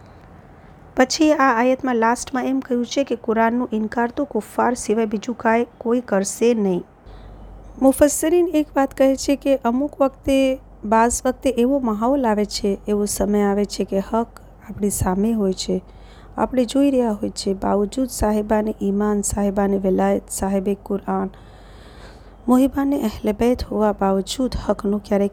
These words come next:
ઇન્સાન ઇનકાર કરી દે છે, જ્યારે કે આપણે જાણતા હોય છે. તો અઝાને ગિરામી,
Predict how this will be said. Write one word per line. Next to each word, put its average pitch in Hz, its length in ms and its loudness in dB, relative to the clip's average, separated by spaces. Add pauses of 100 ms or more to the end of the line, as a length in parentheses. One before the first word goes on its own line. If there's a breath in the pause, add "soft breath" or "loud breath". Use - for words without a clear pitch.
(120)
ઇન્સાન 190 560 -2
ઇનકાર 190 500 -2
કરી 170 280 -2
દે 170 180 -4
છે, - 220 -4
જ્યારે 180 340 -2
કે 180 160 -4
આપણે 208 340 0 (240)
જાણતા 180 380 -2
હોય 170 220 -4
છે. - 300 -6 (600 loud breath)
તો 240 100 0
અઝાને 277 460 2
ગિરામી, 262 580 -2